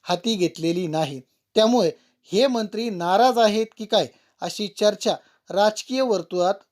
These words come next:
होत आहे. राष्ट्रवादी काँग्रेसचे नेते व मंत्री दत्तात्रय भरणे हे परदेशी वारीला गेले आहेत. नाराज असल्यानेच भरणे यांच्याकडून पदभार स्वीकारण्यास विलंब करण्यात येत आहे, अशी चर्चा होत आहे.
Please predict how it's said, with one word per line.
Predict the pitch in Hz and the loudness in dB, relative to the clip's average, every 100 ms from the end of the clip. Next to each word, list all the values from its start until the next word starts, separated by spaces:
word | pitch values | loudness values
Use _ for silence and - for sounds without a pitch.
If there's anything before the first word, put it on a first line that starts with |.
| _ | _
होत | 160 170 | -6 0
आहे. | 160 131 - _ _ - | -2 -2 -10 _ _ -4
राष्ट्रवादी | 180 190 226 220 226 | -2 0 2 2 2
काँग्रेसचे | 226 220 220 226 - 226 | 0 -2 2 0 0 -2
नेते | 202 214 226 180 131 _ _ - | 0 0 0 -2 -6 _ _ -6
व | 190 | -4
मंत्री | 196 214 202 175 185 | 0 0 0 -6 -4
दत्तात्रय | 170 185 - 220 220 226 | -4 -4 2 0 2 0
भरणे | 151 175 185 143 - _ _ | 2 0 0 -4 -8 _ _
हे | 185 | -2
परदेशी | 208 208 208 208 247 262 | -2 0 0 0 0 0
वारीला | 247 180 170 165 175 | 2 2 2 0 -2
गेले | 185 156 160 165 | -2 -2 0 -2
आहेत. | 139 135 _ _ _ 180 | -2 -8 _ _ _ -4
नाराज | 190 202 240 | 2 4 4
असल्यानेच | 233 220 240 240 170 - _ _ _ | 2 0 0 0 -2 -8 _ _ _
भरणे | 156 180 226 254 | -2 0 0 2
यांच्याकडून | 208 175 196 180 196 247 - _ _ 208 | 0 0 -2 0 0 0 -6 _ _ 0
पदभार | 214 220 233 269 | 4 6 6 4
स्वीकारण्यास | 269 202 190 226 214 170 170 | 0 -6 0 0 2 -4 -6
विलंब | 175 208 220 220 | -4 0 0 0
करण्यात | 220 175 160 175 208 | -2 -2 -2 -4 -4
येत | 156 156 | -6 -6
आहे, | 135 123 - - | -8 -12 -18 -10
अशी | 175 - | -8 -8
चर्चा | 185 190 180 - 214 | 0 2 2 4 4
होत | 208 208 | 4 4
आहे. | 214 214 | 2 2